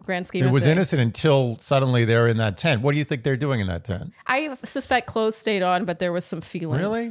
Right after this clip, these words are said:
Speaker 2: How do you know?
Speaker 1: Feeling over clothes, over very thin silk pajamas.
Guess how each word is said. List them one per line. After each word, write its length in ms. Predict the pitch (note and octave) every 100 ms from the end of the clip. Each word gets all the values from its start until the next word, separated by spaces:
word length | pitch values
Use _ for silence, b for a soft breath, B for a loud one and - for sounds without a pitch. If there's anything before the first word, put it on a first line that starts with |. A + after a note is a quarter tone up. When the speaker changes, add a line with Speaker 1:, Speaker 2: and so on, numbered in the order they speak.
| G3
Speaker 2:
How 100 | F#3+
do 80 | A3
you 80 | G3+
know? 120 | D#3+
Speaker 1:
Feeling 340 | A3+ A3+ G#3+ G#3
over 340 | G3+ F#3+ G3
clothes, 560 | F3 F#3+ E3 D#3+ - - G3+
over 240 | F#3+ G3
very 320 | F#3 G3 F#3+
thin 300 | F3+ G3+ F#3+
silk 300 | - G3 -
pajamas. 580 | - D#3 D#3 - -